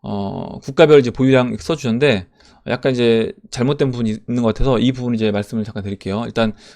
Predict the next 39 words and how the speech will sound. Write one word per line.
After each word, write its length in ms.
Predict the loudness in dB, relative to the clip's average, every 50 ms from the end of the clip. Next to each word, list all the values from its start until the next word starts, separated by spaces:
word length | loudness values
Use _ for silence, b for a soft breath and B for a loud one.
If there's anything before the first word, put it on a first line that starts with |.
| b b
어, 200 | -8 -6 -4 0
미국 260 | 4 4 4 4 4
일 120 | 2 2 2
위, 220 | 4 2 2 0 -4
독일 280 | -6 -2 0 2 2
이 100 | 4 4 2
위, 200 | 2 0 -2 -6 _ _
중국 280 | -8 -6 -6 -6 -6 -6
삼 160 | -6 -4 -2
위, 140 | -2 -4 -2
러시아 240 | -2 -2 -2 -2 -4
사 160 | -6 -4 -2
위 100 | -2 -2
이렇게 200 | -2 -4 -6 -10
써주셨는데, 600 | -6 -6 -6 -4 -4 -6 -2 0 0 0 -2 -4 b b b b b b b b b b b b b b
어, 220 | -4 -2 -2 -2 2
금 220 | 2 4 4 4
보유량 380 | 2 2 2 4 4 2 2 0
검색을 360 | -4 -4 -2 -2 -2 -2 -2
하시면, 460 | -4 -4 -4 -4 -2 -2 -2 -4 -6 b b b b b b b
어, 240 | -4 -2 -2 -2 -2 -2
일 180 | 0 2 4 6
위가 160 | 8 8 8
이제 120 | 6 6
미국이고요. 840 | 2 0 0 -2 -2 -8 -10 -8 -2 0 0 2 0 0 -4 -8 _ _ _ -2
이 140 | 0 2 4
위가 160 | 4 4 2
독일, 380 | 2 0 -4 -2 -2 -2 -2 -2 -4
여기까지 200 | 0 0 0 0
맞습니다. 600 | 0 -4 -6 -6 -6 -2 0 0 0 -2 -4 b b b b b b
근데 100 | -6 -4
이제 80 | -2
사 200 | 2 4 6 6
위와 300 | 6 6 6 6 6 6
오 120 | 6 4 4
위가, 480 | 2 2 4 6 6 6 4 2 -4 _ -20 b b b b b b b b b b
어, 180 | -6 -6 -4
이탈리아와 600 | -4 -6 0 8 8 8 10 10 8 8 8 6
프랑스고 760 | 8 6 6 6 4 -2 -6 -6 -4 2 4 4 4 2 0